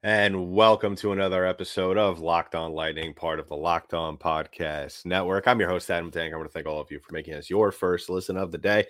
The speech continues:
On this episode of Locked On Lightning, we are discussing mid-season grades. How has our, some of our favorite players, and all our favorite players really are every player that suits up in a Lightning jersey.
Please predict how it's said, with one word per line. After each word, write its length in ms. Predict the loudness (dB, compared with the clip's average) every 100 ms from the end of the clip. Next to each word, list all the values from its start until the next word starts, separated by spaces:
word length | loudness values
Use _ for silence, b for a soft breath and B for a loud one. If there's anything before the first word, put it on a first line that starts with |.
| B B B B
On 80 | 4
this 180 | 6 8
episode 380 | 6 8 6 6
of 100 | 4
Locked 320 | 4 4 2
On 180 | 2 2
Lightning, 360 | 2 2 0
we 100 | 2
are 140 | 4 4
discussing 1080 | 0 -6 -6 -6 0 0 0 -2 -2 -4 4
mid-season 920 | 6 4 -4 -8 -6 -6 -4 -6 -6
grades. 640 | -2 2 4 4 0 -6 _ _ _ _ _ 0
How 320 | 6 6 4
has 360 | 2 2 0 -4
our, 480 | 2 4 4 2 -2
some 220 | -4 -2
of 100 | 0
our 160 | 2 0
favorite 560 | 0 0 0 0 -4
players, 560 | -6 -2 0 2 0 -6
and 120 | -10
all 220 | -6 -2 -2
our 120 | -2
favorite 320 | -4 -6 -6
players 380 | -6 -6 -6 -2
really 400 | 0 0 -2 -6 _ _ _ _ _ _ -2
are 580 | 0 2 0 -4 -6 _ _ _ _ _
every 300 | -8 -2 -2
player 400 | -2 -4 -2 -2
that 220 | -6 -10 _
suits 340 | -14 -14 -10
up 140 | -10 -10
in 60 |
a 60 | -10
Lightning 380 | -10 -10 -12 -10
jersey. 480 | -8 -8 -6 -8